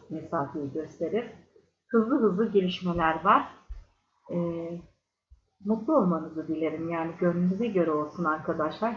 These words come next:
Sizin istediğiniz gibi oluyorsa zaten kabul edersiniz. E, olmuyorsa da reddedersiniz. Bunu da siz bilirsiniz. E, eğer uyumlandıysanız lütfen sevgiyle alın, kabul edin.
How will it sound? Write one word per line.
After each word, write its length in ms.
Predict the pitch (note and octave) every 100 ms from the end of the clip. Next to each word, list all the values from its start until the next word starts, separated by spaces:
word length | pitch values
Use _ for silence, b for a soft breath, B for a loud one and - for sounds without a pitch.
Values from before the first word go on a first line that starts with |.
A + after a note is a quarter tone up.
| -
Sizin 280 | F#3+ A#3+ A3+
istediğiniz 720 | F3+ - F#3 F3+ F#3+ F#3+ F3+
gibi 160 | F3
oluyorsa 840 | E3+ D3+ F3 F3 D#3 - - A3+ C#4 - -
zaten 480 | G#3+ F#3 G3 A#3 - - -
kabul 260 | - G#3 A3
edersiniz. 760 | A#3+ C#4+ C#4+ - E3 D3+ - - _ _ _ -
E, 100 | F#3
olmuyorsa 600 | F#3+ A#3 F3+ E3+ D#3+ F#3+
da 140 | B3 C4
reddedersiniz. 920 | D4+ - F3 D#3 D#3 - F#3 F#3+ F#3
Bunu 180 | G#3 G3+
da 100 | A3
siz 300 | - A3 F3
bilirsiniz. 580 | D3 D3+ - E3 A3 C#4 - _ _ _ _ _ _ _ _ _ _ _ _ _ _
E, 80 | F3+
eğer 560 | F3+ F3+ - A3 A#3 A3
uyumlandıysanız 1000 | A3+ A3+ A#3 A#3+ A#3+ C#4 - G3 F#3 F#3
lütfen 580 | G#3 - F#3 G#3+ - -
sevgiyle 460 | G#3 G3 G3 F3 -
alın, 360 | F#3+ G3+ F#3
kabul 280 | - A3 A#3
edin. 300 | G#3 G3 G3+